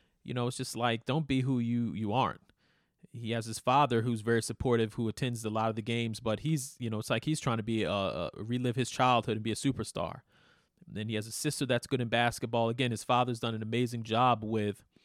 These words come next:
um, you know, raising two basketball players, but, you know, he's gotta teach them about life because, again,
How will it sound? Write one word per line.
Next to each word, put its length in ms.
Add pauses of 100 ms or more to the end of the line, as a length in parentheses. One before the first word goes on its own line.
(1200)
um, 400 (520)
you 120
know, 280 (680)
raising 480
two 480 (720)
basketball 560
players, 520
but, 220 (760)
you 40
know, 100
he's 180
gotta 260
teach 320
them 120
about 240
life 460 (460)
because, 500 (840)
again, 460